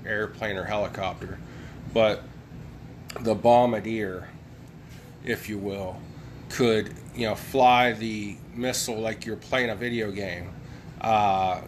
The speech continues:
but the main ones were the laser guided, and all you saw was, "Oh, look, here's a, uh, an air ventilator shaft in the top of a,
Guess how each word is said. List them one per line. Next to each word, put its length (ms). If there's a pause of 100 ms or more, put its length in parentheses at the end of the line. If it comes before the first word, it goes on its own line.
(300)
but 160
the 80
main 380
ones 220
were 260
the 180
laser 580
guided, 640 (340)
and 160
all 240
you 160
saw 460
was, 420
"Oh, 240
look, 280
here's 280
a, 240 (480)
uh, 480
an 220
air 320
ventilator 680
shaft 560
in 80
the 120
top 420
of 160
a, 240